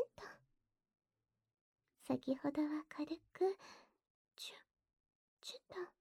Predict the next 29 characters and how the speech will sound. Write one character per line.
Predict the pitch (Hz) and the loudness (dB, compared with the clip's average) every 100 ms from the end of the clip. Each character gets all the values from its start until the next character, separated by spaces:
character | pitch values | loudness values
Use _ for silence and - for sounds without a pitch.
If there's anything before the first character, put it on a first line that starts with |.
| _ _ _ _ _ _ _ _ - | _ _ _ _ _ _ _ _ -8
優 | 208 - 254 | -6 -2 -2
し | 262 - | -2 -2
く | - 349 | 2 2
キ | - 392 | 2 2
ス | - 427 | 4 4
を | 320 | 4
さ | 269 | 0
せ | 262 269 | 0 0
て | 285 | 2
い | 285 | 2
た | 294 | 4
だ | 302 | 4
き | 302 339 | 4 4
ま | 330 381 | 2 0
し | - | -6
た | 359 | -10
が、 | - 320 320 - - _ _ _ _ _ _ _ _ _ _ _ _ _ _ _ _ - - | -8 -8 -10 -12 -20 _ _ _ _ _ _ _ _ _ _ _ _ _ _ _ _ -18 -2
次 | 196 - - _ _ _ _ - 196 226 254 - _ _ _ _ - | -2 -2 -14 _ _ _ _ -2 4 4 2 -10 _ _ _ _ -10
は、 | 175 214 381 _ _ _ _ _ _ _ - - - - - - - - _ _ _ _ _ _ | -6 -4 -6 _ _ _ _ _ _ _ -10 -10 -10 -16 -18 -18 -20 -20 _ _ _ _ _ _
舌 | - - 349 311 | -12 6 8 10
と | 294 | 8
舌 | 277 - 302 | 6 6 6
が | 277 262 | 8 8
ね | 240 262 | 10 8
っ | 277 _ _ _ _ _ - | 6 _ _ _ _ _ 4
と | 339 | 6
り | 359 359 - | 8 6 4
と | 294 311 - - - - - _ - | 2 2 -2 -14 -16 -20 -20 _ -20
深 | - - - | -18 -4 8